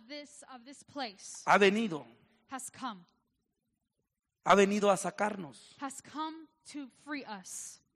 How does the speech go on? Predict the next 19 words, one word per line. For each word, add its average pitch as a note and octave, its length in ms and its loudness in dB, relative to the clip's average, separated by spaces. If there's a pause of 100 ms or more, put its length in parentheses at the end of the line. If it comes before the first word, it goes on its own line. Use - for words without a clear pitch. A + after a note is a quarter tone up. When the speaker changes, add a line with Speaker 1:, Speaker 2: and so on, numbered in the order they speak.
(340)
Speaker 2:
Dile G#3 300 4
que G#3 100 4
se F#3+ 140 2
irán, F#3+ 540 6
que - 80 -8
saldrán F3+ 440 4
de F#3+ 120 2
ahí F#3+ 320 -2 (400)
Speaker 1:
Tell D4+ 200 -6
them D#4+ 140 -8
that D4+ 160 -8
they D4+ 140 -8
will, D4+ 340 -10
they C#4+ 140 -14
will, C#4+ 280 -10
um, A#3+ 380 -12 (600)
flee E4 180 -10
from C4 240 -10
here, G3+ 280 -12